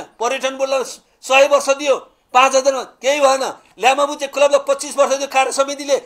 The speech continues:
पाँच हजारमा केही भएन। एउटा कमर्सियल तरकारी बजारभित्र बिहान साढे तिन बजेदेखि राति एघार बजेसम्म गर्ने चिजमा त्यसलाई जाँचेर त्यसमा पनि हाम्रै पालामा नौ लाख नौ हजार चाहिँ पुर्याएको, हाम्रै पालामा। त्यो भयो commercial।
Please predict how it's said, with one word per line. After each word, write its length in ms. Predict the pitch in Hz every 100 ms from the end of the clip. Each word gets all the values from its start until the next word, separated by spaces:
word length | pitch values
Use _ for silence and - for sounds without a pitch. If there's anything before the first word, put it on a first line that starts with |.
| _ _ _ -
पाँच 200 | 269 269
हजारमा 320 | 262 285 247 - -
केही 180 | 226 254
भएन। 240 | 214 208 - _ -
एउटा 320 | 226 254 262 -
कमर्सियल 440 | 226 233 233 240 202
तरकारी 440 | 220 214 220 214
बजारभित्र 580 | 196 214 214 196 - 202
बिहान 320 | 180 214 208
साढे 260 | - 202 202
तिन 240 | 202 233
बजेदेखि 380 | 240 240 240 233 254 - _ -
राति 300 | 185 240 240 220
एघार 280 | 214 226 220
बजेसम्म 360 | 214 208 214
गर्ने 260 | 196 202 196
चिजमा 400 | - 214 151 247 - _ _ _
त्यसलाई 300 | 254 269 262 170
जाँचेर 440 | 214 240 240 247 247 240 _ _
त्यसमा 260 | 262 262 262
पनि 160 | 262 220
हाम्रै 320 | 202 254 302
पालामा 380 | 285 254 247 233 - _
नौ 160 | 185 240
लाख 260 | 233 - 190
नौ 220 | 185 214
हजार 200 | 208 214
चाहिँ 200 | 214 202 - _ _ 226
पुर्याएको, 300 | 233 196 151 - _
हाम्रै 240 | 165 220 269
पालामा। 360 | 254 240 220 - _ _ _ -
त्यो 120 | 294
भयो 180 | 277 277
commercial। 420 | 262 269 269 254